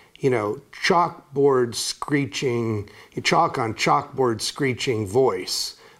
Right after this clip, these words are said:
Um, uh, and he loved to sing, and of course, uh, he had volunteered for the choir. Well, uh,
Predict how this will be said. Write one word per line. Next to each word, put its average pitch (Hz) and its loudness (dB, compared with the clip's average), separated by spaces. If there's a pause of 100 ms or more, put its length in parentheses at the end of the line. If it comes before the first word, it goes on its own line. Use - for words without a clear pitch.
(100)
Um, 110 -2 (220)
uh, 117 -12 (160)
and 123 0
he - -4
loved 147 2
to 156 -2
sing, 123 0 (760)
and 123 0
of 113 -6
course, 123 2 (280)
uh, 110 -4
he 120 -4 (200)
had 123 -2
volunteered 113 2
for 120 -6
the 101 -4
choir. 123 0 (1700)
Well, 170 2 (120)
uh, 131 -2